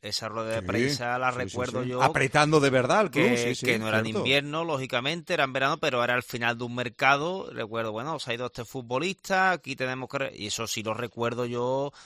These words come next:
Speaker 1: cien por cien, o sea que hemos visto, eh, otra versión del entrenador. Andrés ha dicho el puesto del delantero, que está clarísimo,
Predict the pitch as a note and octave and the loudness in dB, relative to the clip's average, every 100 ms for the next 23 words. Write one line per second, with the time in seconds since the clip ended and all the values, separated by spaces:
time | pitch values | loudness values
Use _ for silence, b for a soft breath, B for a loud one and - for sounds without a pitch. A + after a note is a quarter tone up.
0 | B - C#3+ B2+ A#2 C#3+ C3 - C3+ D#3+ | B -4 0 0 0 -2 -2 0 0 0
1 | B2 A2+ A2 G#2+ G2 F#2+ G#2+ G#2+ A#2+ - | -2 -4 -4 -4 -4 -6 -8 -8 -8 -6
2 | B2+ B2+ C3 B2+ B B B2 A#2+ C3+ C3+ | -2 0 0 -2 B B -4 -2 -2 2
3 | C#3 C#3 B2+ D3 C#3 D3 D3 C3 C3 A#2+ | 4 4 0 -2 -2 -2 -2 -2 -2 0
4 | D3 B2 B B B G#2+ G#2+ A2 A2+ B2 | 0 -2 B B B -6 -4 0 2 2
5 | B2 C3+ B2 C3+ C#3+ C#3 C3 A2 C#3+ D3 | 2 -2 0 0 2 4 2 4 0 0
6 | A#2 - A2 A2+ C3+ C3+ F#2 | -4 -6 -4 -4 -4 -6 -8